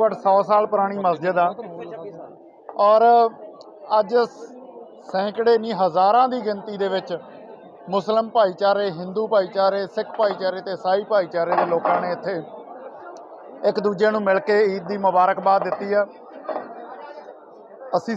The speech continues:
ਸਾਰਿਆਂ ਨੇ ਅੱਲਾਹ ਤਾਲਾ ਅੱਗੇ, ਸੱਚੇ ਪਾਤਸ਼ਾਹ ਅੱਗੇ ਦੁਆ ਕੀਤੀ ਆ ਕਿ ਸਾਰੇ ਧਰਮ ਇੱਕ ਦੂਜੇ ਨਾਲ ਮਿਲ ਜੁਲ ਕੇ ਰਹਿਣ,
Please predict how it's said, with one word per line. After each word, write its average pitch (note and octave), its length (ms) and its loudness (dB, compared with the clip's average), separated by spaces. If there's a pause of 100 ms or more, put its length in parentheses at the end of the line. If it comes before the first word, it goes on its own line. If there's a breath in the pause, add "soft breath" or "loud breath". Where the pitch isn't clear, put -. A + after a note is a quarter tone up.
ਸਾਰਿਆਂ A3+ 380 4
ਨੇ A3 120 2 (280)
ਅੱਲਾਹ G3 220 2
ਤਾਲਾ G3+ 380 4
ਅੱਗੇ, G3 240 0
ਸੱਚੇ F#3+ 300 -4
ਪਾਤਸ਼ਾਹ F#3 440 2
ਅੱਗੇ F#3 160 -2
ਦੁਆ F3 260 4
ਕੀਤੀ F3 360 -6
ਆ F3+ 120 2 (580)
ਕਿ C4 140 4
ਸਾਰੇ A#3+ 380 4
ਧਰਮ G#3+ 280 2
ਇੱਕ G3+ 140 -4
ਦੂਜੇ G3 300 -4
ਨਾਲ G3+ 260 4
ਮਿਲ F3+ 200 0
ਜੁਲ F#3 200 -2
ਕੇ G3 160 -4
ਰਹਿਣ, G3 300 2